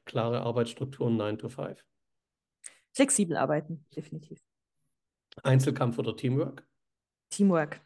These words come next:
Speaker 2: Ohne geht's
Speaker 1: Echt?
Speaker 2: nicht. <laughs>
Speaker 1: Also wir arbeiten ja auch zu zweit, ne? Meine Frau und ich, und wir machen viel, äh, Supervision jeweils in,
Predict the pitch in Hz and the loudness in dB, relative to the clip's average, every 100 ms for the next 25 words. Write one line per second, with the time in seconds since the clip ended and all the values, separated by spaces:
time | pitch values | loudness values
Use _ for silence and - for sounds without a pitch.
0 | _ _ _ _ _ 185 180 170 151 - | _ _ _ _ _ 0 0 0 -2 -2
1 | 143 - - 247 - - - - _ 135 | -2 -4 -2 0 0 -4 -12 -16 _ -2
2 | 123 117 - 151 135 - - 139 147 131 | 0 -4 -8 -14 -14 -14 -8 -4 0 4
3 | 151 143 135 143 - - - 123 170 - | 4 4 2 0 -4 -8 -2 0 2 0
4 | 220 175 127 131 120 120 127 165 131 117 | -2 0 -2 0 0 0 -2 -4 -2 -2
5 | 120 120 123 123 117 - 135 139 139 139 | 0 -2 -2 -4 -6 -2 0 2 4 4
6 | 131 123 127 139 135 131 147 117 110 107 | 2 0 0 -2 0 -2 -2 -2 -2 -4
7 | 110 - 110 110 | -6 -4 -6 -6